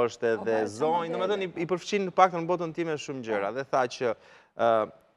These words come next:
Speaker 1: shoqet e mia mburen që nuk gatuajnë, thë, që ato janë të
Speaker 2: Po.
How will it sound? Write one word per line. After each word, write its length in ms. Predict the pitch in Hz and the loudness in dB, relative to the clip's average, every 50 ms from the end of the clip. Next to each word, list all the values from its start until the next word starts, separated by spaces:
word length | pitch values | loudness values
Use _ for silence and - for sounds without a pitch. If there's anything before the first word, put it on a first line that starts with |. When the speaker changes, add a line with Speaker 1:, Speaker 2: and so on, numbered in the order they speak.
| _ _ _ _ _ _ _ _ - | _ _ _ _ _ _ _ _ -6
Speaker 1:
shoqet 340 | - - 170 156 175 151 156 | -2 0 0 0 0 0 0
e 80 | 151 | 0
mia 260 | 143 147 156 165 165 160 | 0 0 -2 -4 -4 -4
mburen 400 | 147 120 120 135 147 143 139 135 123 | -4 -4 -2 -2 0 0 0 -2 -4
që 120 | - 113 | -8 -10
nuk 200 | 110 110 123 131 - | -8 -8 -6 -2 -2
gatuajnë, 520 | 120 113 - - 104 87 - - - - _ | -2 -2 -2 -6 -10 -10 -10 -12 -16 -20 _
thë, 180 | _ - - _ _ - | _ -20 -20 _ _ -20
që 140 | - - 92 | -14 -14 -14
ato 200 | - - - 131 123 120 117 | -12 -8 -8 -6 -4 -4 -2
janë 240 | 110 117 117 117 113 - | -2 -2 -2 -4 -4 -6
të 60 | |
Speaker 2:
Po. 40 | 107 | -6